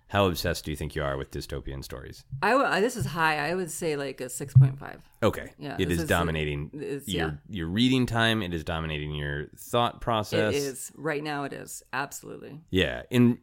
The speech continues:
Speaker 1: for the most part, you're feeling like it is a positive thing.
Speaker 2: Yes. Yes. Um, it's, there's parts of it where it's like, "Audrey, you need to live life now." <laughs>
Speaker 1: Yeah, okay.
Speaker 2: You know,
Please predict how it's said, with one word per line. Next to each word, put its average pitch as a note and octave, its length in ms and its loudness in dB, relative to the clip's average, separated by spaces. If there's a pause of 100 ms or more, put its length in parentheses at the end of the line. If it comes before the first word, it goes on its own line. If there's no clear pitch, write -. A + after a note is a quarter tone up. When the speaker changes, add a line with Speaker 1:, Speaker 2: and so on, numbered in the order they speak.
(120)
Speaker 1:
for - 180 0
the G#2 140 6
most C3 400 6
part, F2 300 0 (260)
you're F#2 220 -2
feeling F#2+ 340 2
like E2+ 180 -2
it E2 80 0
is D#2+ 160 -2
a D2 400 -4 (220)
positive E2+ 420 4
thing. - 220 -16 (440)
Speaker 2:
Yes. - 580 -6 (460)
Yes. - 540 -4 (260)
Um, D3+ 520 2
it's, - 400 -4 (100)
there's F#3 320 -2
parts G#3+ 380 2
of F#3 100 -4
it E3 160 0
where D3+ 300 -2
it's C#3+ 120 -4
like, C#3+ 200 -4
"Audrey, C#3+ 520 -4
you D#3 120 -6
need C#3+ 140 -4
to C3+ 60 -14
live C3+ 140 -6
life F3+ 260 -6
now." C#3+ 280 -6 (100)
<laughs> D4 240 2
Speaker 1:
Yeah, F#2+ 240 8 (160)
okay. G2 260 2
Speaker 2:
You A#3 120 6
know, A3+ 280 6